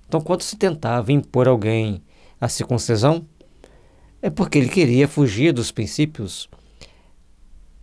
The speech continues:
daqueles que iriam atacá-los de alguma forma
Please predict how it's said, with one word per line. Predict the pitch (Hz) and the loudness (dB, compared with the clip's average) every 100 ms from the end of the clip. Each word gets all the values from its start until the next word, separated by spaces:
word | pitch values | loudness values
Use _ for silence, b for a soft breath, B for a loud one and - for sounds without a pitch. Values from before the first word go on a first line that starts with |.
| _ _ - | _ _ 0
daqueles | 147 156 139 143 165 | 0 2 4 4 2
que | - | 2
iriam | 170 143 143 | 4 4 4
atacá-los | 131 113 - 131 143 | 2 -2 -2 0 0
de | 131 | -2
alguma | 131 101 113 | -2 -2 -4
forma | - 139 160 165 160 | -2 0 0 -2 -8